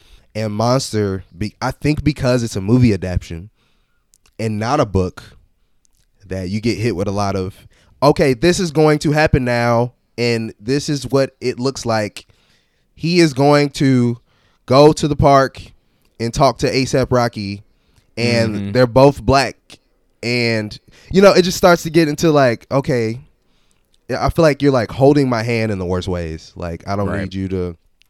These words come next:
Speaker 1: always, always expect your, your, your audience to be smart. And I think that adaptation from, from book to movie loses a lot of that translation of subtlety.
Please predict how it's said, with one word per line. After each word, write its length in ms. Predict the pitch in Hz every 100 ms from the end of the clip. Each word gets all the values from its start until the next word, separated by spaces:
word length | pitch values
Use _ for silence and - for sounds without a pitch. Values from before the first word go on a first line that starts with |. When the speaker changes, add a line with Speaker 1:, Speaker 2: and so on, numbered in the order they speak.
| _ - _ - _
Speaker 1:
always, 500 | 143 160 170 165 147 -
always 320 | 139 165 160
expect 640 | 135 - 127 127 - - - _ _
your, 260 | - 113 107
your, 360 | - 107 104 101
your 260 | 87 101 101
audience 280 | 107 95 -
to 80 |
be 60 | -
smart. 360 | - 98 90 - _ _ _ _ _
And 100 | 113
I 120 | 117
think 380 | 104 120 117 -
that 140 | 117
adaptation 600 | 110 95 117 117 - 104 95
from, 460 | - 98 95 80 _ _
from 240 | 120 104
book 300 | 92 113 113 -
to 160 | -
movie 500 | 104 104 107 92 85 - _ _ _ _ _ _
loses 520 | 107 117 127 107 101 92
a 40 |
lot 200 | 98 98
of 60 | 95
that 140 | 95
translation 760 | 107 95 82 92 98 - 87 85
of 160 | 90
subtlety. 480 | - 131 117 82 80